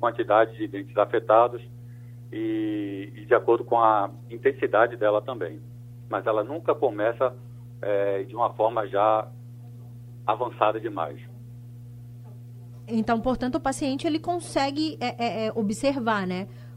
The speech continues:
Speaker 2: Quando ele vê aquela massinha ali, que ela, ela permanece no dente, que você,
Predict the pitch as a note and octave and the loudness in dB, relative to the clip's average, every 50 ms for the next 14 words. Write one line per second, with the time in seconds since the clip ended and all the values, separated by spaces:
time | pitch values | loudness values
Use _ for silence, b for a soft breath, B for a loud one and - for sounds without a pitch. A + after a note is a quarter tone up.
0 | B - A3+ A3 A3+ A#3+ B3+ A3 G#3 A#3+ B3 D4 D4+ - D4+ C4 C#4 C#4 C#4 C#4 | B -4 0 2 2 2 2 2 2 2 2 2 0 0 0 0 0 0 0 -2
1 | C4+ C4+ - - C#4 C4 C4 C4+ C4+ C#4 C#4 B3+ G#3+ G3 F3+ F3 E3+ - G#3 G3 | -2 -2 -4 -4 -4 -2 -2 -2 0 0 0 0 0 0 -2 -2 -4 -4 -2 -2
2 | G3 G#3+ G#3+ - - G3+ G3 G3 G3+ - - A3 G3+ B3 B3 A#3+ A3+ G#3+ G#3+ A#3+ | -2 -2 -4 -4 -4 -4 -2 -2 -4 -4 -4 -2 0 2 2 2 2 2 0 0
3 | D4 D#4 - F4 D#4+ D4 D4 A#3+ G#3 F#3+ G#3 F3+ E3+ D#3+ D#3 - - F3+ - F#3+ | -2 -2 -2 -4 -4 -4 -2 -2 -2 -2 0 -2 -2 -4 -6 -8 -8 -8 -6 -6
4 | G3+ G#3 - - B3+ A3+ A3+ | -6 -6 -4 -4 -4 -4 -4